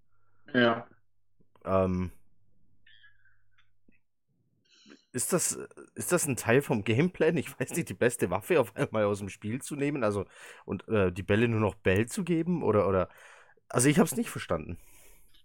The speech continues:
Speaker 1: Ja, es ist ein ziemlich beschissener Gameplan, wenn's einer ist.
Speaker 2: <laughs>
Speaker 1: Es ist, also
Speaker 2: Also ich gehe jetzt mal nicht
Speaker 1: alles
Speaker 2: davon
Speaker 1: zum
Speaker 2: aus,
Speaker 1: Kotzen, ne?
Speaker 2: das war nicht ernst gemeint. Ich glaub nicht, dass es wirklich ein Gameplan ist, dann zu sagen,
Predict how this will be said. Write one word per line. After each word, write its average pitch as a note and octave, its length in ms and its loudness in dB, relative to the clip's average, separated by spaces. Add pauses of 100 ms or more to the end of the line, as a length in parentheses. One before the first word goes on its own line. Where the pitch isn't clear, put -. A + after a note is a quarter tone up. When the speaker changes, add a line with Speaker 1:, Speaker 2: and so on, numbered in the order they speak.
(520)
Speaker 1:
Ja, A#2+ 220 6
es A2+ 80 4
ist A#2 160 -4
ein B2 80 0
ziemlich C#3+ 180 2
beschissener C#3 400 2
Gameplan, A2 440 0
wenn's G#2+ 140 -4
einer G#2 220 -2
ist. - 220 -8 (160)
Speaker 2:
<laughs> E3+ 140 2 (680)
Speaker 1:
Es - 120 -20
ist, - 380 -14
also A#2+ 340 4 (920)
Speaker 2:
Also G2+ 140 -4
ich G#2 60 -2
gehe C3 80 10
jetzt B2 120 4
mal B2 100 6
nicht D3 180 4
Speaker 1:
alles - 0 -
Speaker 2:
davon C#3 220 10
Speaker 1:
zum D3 160 12
Speaker 2:
aus, - 0 -
Speaker 1:
Kotzen, E3+ 420 0
ne? C3+ 80 4
Speaker 2:
das A#2+ 140 6
war C3 80 8
nicht D#3 220 6
ernst D3 300 4
gemeint. F#2+ 280 0
Ich A2 100 -4
glaub A2+ 240 2
nicht, D#3 280 2
dass - 180 0
es B2 140 -4
wirklich C#3 300 2
ein A#2+ 120 -2
Gameplan B2+ 440 4
ist, C#3+ 180 -2
dann A2+ 140 2
zu A#2+ 120 -2
sagen, A#2 460 4